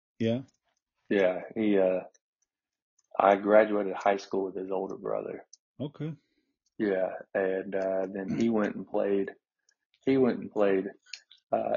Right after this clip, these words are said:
Speaker 2: at Mississippi State. Um, played for both, uh, Croom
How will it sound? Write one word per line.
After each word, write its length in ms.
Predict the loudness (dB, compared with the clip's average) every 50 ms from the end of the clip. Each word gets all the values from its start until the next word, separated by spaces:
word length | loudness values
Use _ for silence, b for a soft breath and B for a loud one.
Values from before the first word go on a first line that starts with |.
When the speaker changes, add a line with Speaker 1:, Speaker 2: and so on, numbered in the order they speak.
| -2 -2
Speaker 2:
at 160 | -4 -2 -2
Mississippi 460 | -4 -4 -4 -2 -2 -2 -2 -2 -4
State. 480 | -8 0 2 4 4 4 4 0 -2 -6 -10 _ _ _ _ _ _ _ _ _ _ -6
Um, 520 | -4 -4 -4 -4 -4 -6 -8 -8 -12 -14 -18 _ _ _ _ _ _ _ _ _ _ _ _ _ _ _ _ _ _ _ _ _ _ _ _ _
played 380 | -8 -2 2 4 4 4 2 0
for 140 | -2 -4 0
both, 400 | 2 4 4 4 2 0 -4 -6 _ -2
uh, 560 | -2 0 0 0 0 0 0 -2 -4 -4 -6 -8 -10 -14 _ _ _ _ _ _ _ _ b b b b b b b b b b b b _ _
Croom 640 | -12 -4 0 2 2 2 2 0 0 -2 -2 -4 -6